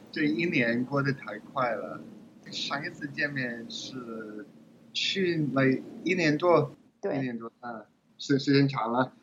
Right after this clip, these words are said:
Speaker 1: 然后你现在还是一个老师，但是我毕业了之后才不是一个老师。
Speaker 2: <laughs> 对，我，我跟Ben是，啊，我们一起读P G C E的时候认识的。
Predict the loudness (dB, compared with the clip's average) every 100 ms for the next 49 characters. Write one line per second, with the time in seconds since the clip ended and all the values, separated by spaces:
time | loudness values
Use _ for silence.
0 | _ 2 6 8 8 8 6 4 6 6
1 | 4 2 2 2 2 4 2 2 -2 -2
2 | 0 -2 -2 2 2 2 -6 -6 0 2
3 | 2 2 2 2 -2 -6 -2 0 0 0
4 | 2 2 2 2 2 4 2 0 -4 -4
5 | 0 2 0 -2 -16 -14 -12 -12 -8 -4
6 | -2 -4 -10 -2 2 2 0 -10 4 8
7 | 8 6 0 0 0 2 0 -2 -2 0
8 | 4 4 4 0 _ _ _ -4 0 0
9 | 2 2 2 0 0 -2 -2 0 0 0
10 | 0 -2 0 -2 0 -2 -2 0 4 2
11 | 2 -6 -10 -10 -10 -12